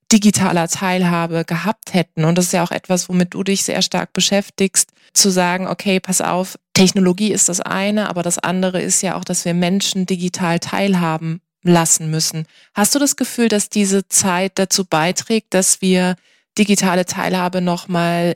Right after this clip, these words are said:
stärker demokratisieren oder stärker dahingehend denken,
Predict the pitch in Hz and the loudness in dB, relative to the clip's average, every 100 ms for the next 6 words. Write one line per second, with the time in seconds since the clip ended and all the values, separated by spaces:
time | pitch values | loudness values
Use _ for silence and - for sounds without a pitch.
0 | - - - 170 170 190 - 185 175 175 | -2 -2 0 0 0 -4 -2 0 2 -2
1 | _ - 175 175 175 - 175 175 160 170 | _ 0 2 4 0 -2 0 0 0 0
2 | 202 247 233 175 175 - 180 175 185 - | 0 0 0 -2 0 -2 0 -2 -2 -2
3 | 180 165 165 185 180 180 180 175 175 170 | -2 0 0 -2 -2 -2 -2 -2 -4 -4
4 | 175 | -8